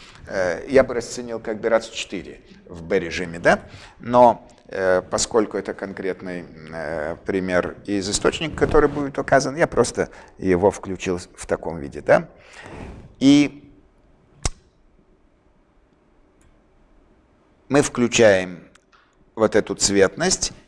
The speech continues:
и если имеет место такое монотонное окрашивание в синий цвет как самого образования, так и того, что вокруг него,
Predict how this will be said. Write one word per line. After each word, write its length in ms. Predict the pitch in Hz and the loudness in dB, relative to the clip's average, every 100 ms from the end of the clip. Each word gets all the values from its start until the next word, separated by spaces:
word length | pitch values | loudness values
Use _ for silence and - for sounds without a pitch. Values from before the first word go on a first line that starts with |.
| _ | _
и 80 | 135 | 2
если 480 | 175 151 151 147 - | 4 4 2 2 -2
имеет 420 | 147 160 147 135 | -2 4 4 2
место 640 | 143 143 127 - 107 - - _ | 0 2 2 4 2 2 -14 _
такое 520 | - 120 127 120 110 - - | 0 2 6 6 6 2 -2
монотонное 960 | 123 147 143 - 156 135 120 110 104 | 2 4 2 6 6 6 0 2 2
окрашивание 920 | - 113 127 123 - 113 110 110 120 | 2 2 6 6 4 2 2 2 -2
в 60 | 113 | -2
синий 380 | - 139 117 107 | 2 2 2 -2
цвет 480 | - 104 95 - - | 0 4 4 4 -8
как 160 | - 107 | -4 0
самого 640 | - 120 120 110 101 - - | 2 4 4 6 4 2 -4
образования, 840 | 98 101 104 104 101 95 98 95 | 0 2 4 4 4 2 0 -6
так 340 | - 101 - - - | 0 -2 -2 -14 -16
и 60 | |
того, 300 | 110 120 117 | 2 4 4
что 220 | 104 - 107 | 0 -2 0
вокруг 400 | 127 - 202 - | 0 0 -6 -2
него, 420 | 185 175 165 | 0 2 2